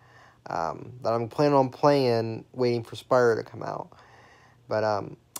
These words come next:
I'm gonna let you know, like, I don't have much of a history with Spyro. Like I said, me and my brother barely played it. Like, we only played the, I only played the demo for, like, five seconds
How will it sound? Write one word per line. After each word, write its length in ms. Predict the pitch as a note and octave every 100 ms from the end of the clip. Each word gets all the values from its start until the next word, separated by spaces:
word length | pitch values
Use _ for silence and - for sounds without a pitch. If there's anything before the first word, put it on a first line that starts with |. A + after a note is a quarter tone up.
| _ -
I'm 160 | C#3
gonna 120 | D#3 E3
let 260 | E3 D#3+
you 60 | D3+
know, 680 | D3+ D3 C3+ A#2+ A2 G2+ - _ -
like, 240 | C3 C3
I 120 | F#2
don't 200 | E3 G3
have 180 | F3 D#3
much 300 | C#3+ C#3+ C#3+
of 120 | B2
a 60 | A2+
history 380 | A2+ C3+ - -
with 180 | A2 -
Spyro. 300 | G#2+ A2 A2
Like 220 | C3 C#3+
I 40 |
said, 380 | B2+ D3 C3 A2+ - - - - -
me 180 | B2 C#3+
and 80 | D3+
my 100 | C3
brother 340 | C#3+ C#3 B2+
barely 440 | A#2+ C3 C3+ C3+
played 380 | C3 - C3 C3
it. 260 | G#2+ G#2 F#2+
Like, 200 | A2 A#2
we 100 | B2
only 180 | C3 B2+
played 260 | C3+ B2
the, 260 | A#2 A#2 -
I 140 | C3
only 200 | B2+ C3+
played 320 | C3+ C3 B2
the 60 | A#2+
demo 320 | A#2+ B2+ B2+
for, 140 | A#2+ A#2
like, 180 | A2 - -
five 260 | A#2+ A#2+ A#2
seconds 540 | - B2 B2 A#2